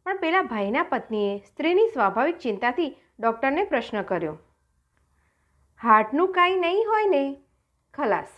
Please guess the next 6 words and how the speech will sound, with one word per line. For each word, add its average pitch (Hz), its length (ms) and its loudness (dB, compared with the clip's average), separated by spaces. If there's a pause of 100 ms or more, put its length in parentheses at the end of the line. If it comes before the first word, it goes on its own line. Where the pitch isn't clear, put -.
(380)
હવે 269 220 2
વાત 254 360 4
જ્ઞાનના 214 580 0
ક્ષેત્રને 226 500 -2
સ્પર્શતી 233 600 -2
હતી. 165 300 -8